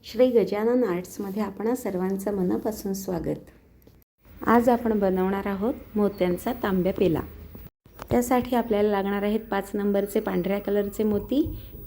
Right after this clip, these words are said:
गुलाबी रंगाचे मोती, नायलॉनचा दोरा, कात्री आणि सुई. सर्वप्रथम सुईमध्ये दुहेरी दोरा ओवून घेतला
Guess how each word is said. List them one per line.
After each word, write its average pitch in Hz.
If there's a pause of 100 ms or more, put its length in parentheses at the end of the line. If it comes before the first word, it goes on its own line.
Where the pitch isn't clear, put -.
गुलाबी 196
रंगाचे 208
मोती, 214 (360)
नायलॉनचा 196
दोरा, 196 (960)
कात्री 220 (280)
आणि 220
सुई. - (1500)
सर्वप्रथम 240
सुईमध्ये 214
दुहेरी 220
दोरा 202
ओवून 196
घेतला 190